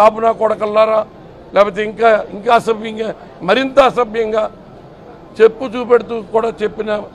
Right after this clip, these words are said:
సందర్భం చూసిన తర్వాత ఇవాళ కాపు సామాజిక వర్గం అందరూ కూడా రియలైజేషన్లో ఉన్నారు. ఎందుకంటే రెండు వేల పంతొమ్మిదిలో కూడా పెద్ద ఎత్తున కాపు సామాజిక వర్గం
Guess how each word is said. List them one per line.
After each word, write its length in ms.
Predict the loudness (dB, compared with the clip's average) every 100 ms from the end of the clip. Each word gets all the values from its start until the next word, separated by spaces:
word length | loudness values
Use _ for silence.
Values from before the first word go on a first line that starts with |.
| -12 -8 -6
సందర్భం 420 | -4 -4 -4 -6 -8
చూసిన 240 | -12 -12 -10
తర్వాత 300 | -8 -8 -6 -8 -8 -16 -20 -20 -4
ఇవాళ 160 | -2 -2 -2
కాపు 240 | -4 -4 -8
సామాజిక 420 | -8 -6 -10 -12 -14
వర్గం 200 | -12 -10 -10
అందరూ 320 | -10 -8 -8 -6
కూడా 140 | -6 -6 -8 -10
రియలైజేషన్లో 600 | -8 -8 -10 -12 -14 -12 -12
ఉన్నారు. 200 | -14 -16 -20 -16 -12
ఎందుకంటే 340 | -4 2 2 2 -4 -12 -8
రెండు 160 | -2 2
వేల 140 | 2 0
పంతొమ్మిదిలో 400 | -2 -2 -2 -4 -2
కూడా 160 | 0 -2 -4 -14 -16 -8 -4
పెద్ద 280 | -4 0 6 6
ఎత్తున 260 | 6 0 0 -2 -2
కాపు 200 | 0 0 0
సామాజిక 380 | -2 -2 -6 -4 -6
వర్గం 220 | -4 -6